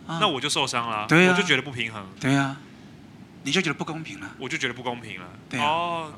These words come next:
Speaker 1: 所以我刚才也说过了，这个爱是需要能力的。
Speaker 2: 没有能力你就没办法交流嘛。
Speaker 1: 对，啊，能力本身跟智慧有关，所以刚刚不叫完整跟根本嘛？
Speaker 2: 对。
Speaker 1: 就是说，今天这个，比如说他爸妈就是怎样，他爸妈就是没有看到根本，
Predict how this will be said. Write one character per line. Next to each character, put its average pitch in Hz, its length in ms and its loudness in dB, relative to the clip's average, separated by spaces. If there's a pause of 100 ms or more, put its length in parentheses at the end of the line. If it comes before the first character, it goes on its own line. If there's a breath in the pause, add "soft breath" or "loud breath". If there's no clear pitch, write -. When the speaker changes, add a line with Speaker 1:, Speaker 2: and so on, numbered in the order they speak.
Speaker 1:
所 254 220 6
以 226 100 6
我 - 100 -4
刚 196 120 2
才 175 60 2
也 123 40 0
说 165 160 -4
过 175 200 -2
了， - 140 -12 (440)
这 262 80 -2
个 220 100 2 (380)
爱 226 180 4
是 196 100 0
需 190 140 2
要 190 80 2
能 107 220 -6
力 135 160 -4
的。 - 180 -12 (320)
Speaker 2:
没 196 60 0
有 202 100 -2
能 127 200 -8
力 190 140 0
你 117 80 -10
就 156 140 -4
没 127 160 0
办 143 100 8
法 131 140 8
交 123 220 4
流 202 100 8
嘛。 208 140 0
Speaker 1:
对， - 60 -8
啊， - 20 -4
能 151 200 6
力 226 120 8
本 110 200 -2
身 147 160 -2
跟 160 200 -2
智 160 160 -4
慧 147 100 -2
有 107 140 -4
关， 113 200 -6 (220 loud breath)
所 196 100 -2
以 185 40 2
刚 220 100 2
刚 208 60 0
不 180 40 -2
叫 180 220 2
完 135 160 -6
整 - 160 -8
跟 123 140 -12
根 151 200 -6
本 101 140 -10
嘛？ 104 200 -12 (360)
Speaker 2:
对。 107 220 -6
Speaker 1:
就 240 100 2
是 233 60 6
说， 240 120 2 (200 loud breath)
今 254 180 6
天 262 100 6
这 262 60 4
个， 254 100 2 (240)
比 - 80 0
如 135 60 2
说 165 160 0
他 208 140 0
爸 220 200 6
妈 147 140 0
就 165 80 -2
是 151 80 -2
怎 120 100 -8
样， 104 140 -8 (220 loud breath)
他 - 120 -2
爸 220 160 2
妈 160 120 0
就 170 100 -2
是 180 60 0
没 143 100 -4
有 143 80 -2
看 139 180 -2
到 - 60 -10
根 120 220 -4
本， 127 120 -12